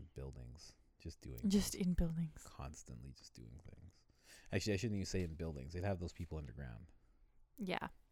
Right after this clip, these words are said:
Speaker 1: Let's, let's face it.
Speaker 2: Hundred percent.
Speaker 1: Once you get to a certain intelligent level, they put you underground.
Speaker 2: Yeah.
Speaker 1: Whether,
Speaker 2: And you
Speaker 1: whether
Speaker 2: have to go tell everybody you're an accountant.
Speaker 1: Yeah.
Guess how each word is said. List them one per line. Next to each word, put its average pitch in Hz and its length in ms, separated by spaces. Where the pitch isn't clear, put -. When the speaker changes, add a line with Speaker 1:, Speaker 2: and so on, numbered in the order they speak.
Speaker 1:
Let's, - 400
let's - 200
face - 300
it. - 100
Speaker 2:
Hundred 202 180
percent. - 320
Speaker 1:
Once 95 220
you 95 80
get 92 180
to 92 140
a 80 40
certain 87 420
intelligent 87 480
level, 104 300
they - 80
put - 240
you 55 60
underground. 55 460
Speaker 2:
Yeah. 226 260
Speaker 1:
Whether, 90 200
Speaker 2:
And 208 140
you 190 80
Speaker 1:
whether 185 120
Speaker 2:
have 170 60
to 180 120
go 175 120
tell 175 240
everybody 160 300
you're 160 120
an 160 80
accountant. 160 640
Speaker 1:
Yeah. 95 140